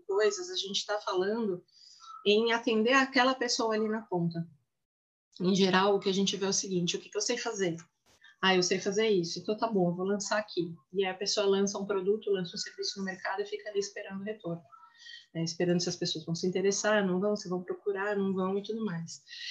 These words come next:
E a proposta do Design Thinking, que é o que a gente vai falar aqui hoje, é inverter esse processo.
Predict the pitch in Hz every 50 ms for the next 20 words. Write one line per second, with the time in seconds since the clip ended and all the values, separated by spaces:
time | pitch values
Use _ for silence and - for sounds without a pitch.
0 | - - - - 262 285 285 277 277 240 233 - 208 185 180 - 214 202 190 254
1 | 220 185 190 185 180 196 185 - 226 226 226 226 - 277 277 277 - 180 170 170
2 | - 180 180 - - - 180 180 180 - 185 180 180 180 180 - - 185 180 190
3 | 196 202 202 - - 226 214 214 214 220 226 226 - - 202 196 - - - 175
4 | 170 - - 185 165 170 - - - -